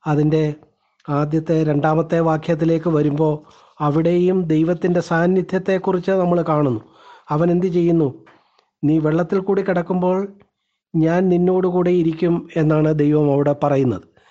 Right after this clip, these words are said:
"നീ നദികളിൽ കൂടി കടക്കുമ്പോൾ, നീ തീയിൽ കൂടി കടക്കുമ്പോൾ."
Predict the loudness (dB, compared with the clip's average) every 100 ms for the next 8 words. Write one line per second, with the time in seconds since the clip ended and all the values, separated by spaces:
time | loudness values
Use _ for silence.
0 | _ _ _ -2 0 2 2 0 0 0
1 | 0 0 0 0 0 -2 0 -2 0 0
2 | -2 -4 _ _ _ _ _ -2 0 0
3 | 0 -2 -2 0 0 0 -2 -8 _ _
4 | _ -2 0 0 0 0 -2